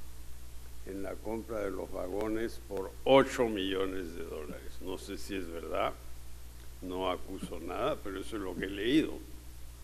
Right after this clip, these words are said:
Ocho millones de dólares son ocho vagones. Entonces podríamos tener veintiocho vagones en vez de veinte. Y eso ayudaría un montón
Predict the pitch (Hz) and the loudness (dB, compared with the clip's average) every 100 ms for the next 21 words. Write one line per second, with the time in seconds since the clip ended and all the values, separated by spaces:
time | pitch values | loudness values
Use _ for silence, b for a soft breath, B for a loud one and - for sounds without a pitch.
0 | - - - - - - - - - - | -8 -8 -8 -10 -10 -10 -10 -10 -12 -10
1 | - - - - - 123 - 127 120 107 | -10 -10 -10 -6 4 4 4 2 4 4
2 | 110 120 113 107 104 107 113 113 104 - | 6 4 4 2 0 2 4 4 2 0
3 | 117 117 127 123 127 120 117 135 143 - | -2 2 2 2 4 6 8 8 6 2
4 | - - - - - - - - - - | -4 -10 -12 -12 -10 -10 -6 -6 -6 -8
5 | - - - - - - - 110 92 117 | -10 -10 -10 -10 -8 -4 0 0 0 0
6 | 104 - 110 101 101 104 104 95 - 92 | -2 -4 -4 0 4 4 4 0 -2 -4
7 | 90 101 92 95 90 - 131 139 131 117 | 2 2 2 0 0 8 10 10 10 10
8 | 110 110 110 110 107 - 82 90 92 90 | 12 10 8 6 2 -2 -2 -2 0 0
9 | 90 101 90 - - - - - - - | 4 6 6 4 -4 -8 -8 -8 -8 -8
10 | - - - - - - - - 98 98 | -8 -8 -6 -8 -8 -8 -8 -6 0 2
11 | 107 - 110 107 - - - - - - | 2 2 0 0 -4 -10 -12 -12 -12 -12
12 | - - - - 101 95 95 90 87 104 | -10 -6 -6 -2 2 2 2 4 4 6
13 | 101 101 90 85 - 110 95 92 | 6 6 2 0 6 6 6 4